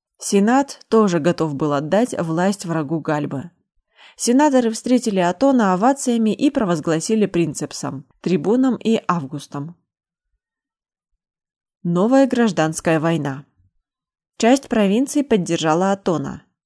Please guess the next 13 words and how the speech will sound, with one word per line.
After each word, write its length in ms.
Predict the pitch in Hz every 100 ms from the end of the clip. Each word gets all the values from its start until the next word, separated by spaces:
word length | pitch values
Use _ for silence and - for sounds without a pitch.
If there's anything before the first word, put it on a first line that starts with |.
| _ _ -
Весь 320 | 170 294 285
Восток, 580 | 240 220 185 175 190 _ -
Африка, 680 | 180 175 180 185 185 180 -
Иллирия 720 | 247 240 175 165 160 147 190 226 _ -
и 120 | 240
Греция. 680 | 185 - 262 - 175 175 190 _ _ _ _ _ -
Вителлия 640 | 175 202 - 294 277 175
поддержала 640 | 151 170 175 175 247 294 285
Запад. 520 | 202 156 - 127 - _ _ _ _ _ _ _ _ _ _ -
Германия, 800 | 170 185 175 196 247 233 214 180
Галлия, 520 | 147 180 202 202 185
Британия, 800 | 147 165 156 180 196 196 190 180
Испания. 760 | - 208 - - 170 143 127 -